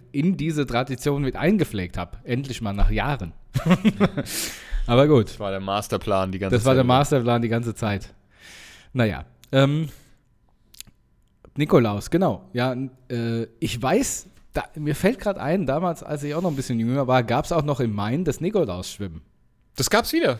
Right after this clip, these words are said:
Speaker 2: Das hab ich jetzt gesehen. Also
Speaker 1: Echt
Speaker 2: es gab
Speaker 1: jetzt?
Speaker 2: jetzt wieder, äh, ja, das, äh, hab ich auf der Social-Media-Seite von Hanau,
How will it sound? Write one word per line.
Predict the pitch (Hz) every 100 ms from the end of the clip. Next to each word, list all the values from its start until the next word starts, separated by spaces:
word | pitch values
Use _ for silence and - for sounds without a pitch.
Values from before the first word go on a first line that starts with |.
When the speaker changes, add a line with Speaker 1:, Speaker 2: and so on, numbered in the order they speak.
| -
Speaker 2:
Das | 113 151
hab | 156
ich | 160
jetzt | 175 -
gesehen. | 175 170 180 -
Also | 202
Speaker 1:
Echt | -
Speaker 2:
es |
gab | 143 113
Speaker 1:
jetzt? | 147
Speaker 2:
jetzt | -
wieder, | 147 156 147 123 -
äh, | - -
ja, | 131 196 - _
das, | 135 - -
äh, | 131
hab | 147
ich | 147 -
auf | 139 -
der | 139 135 131 127 -
Social-Media-Seite | - 139 151 151 151 139 143 143
von | - 131 131 123
Hanau, | 120 127 127 -